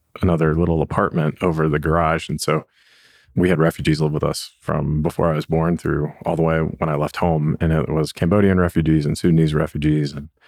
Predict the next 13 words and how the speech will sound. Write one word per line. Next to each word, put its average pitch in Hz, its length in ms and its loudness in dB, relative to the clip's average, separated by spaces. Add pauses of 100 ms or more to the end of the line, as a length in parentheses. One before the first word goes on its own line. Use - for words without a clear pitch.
(640)
a 78 160 0
homeless 90 340 2
guy 85 340 0
that, 78 260 0 (200)
uh, 80 160 0
had 82 160 -2
been 85 140 2
on 78 140 2
the 78 60 -2
streets - 300 0
for - 140 -6
several 82 280 -2
years, 78 440 0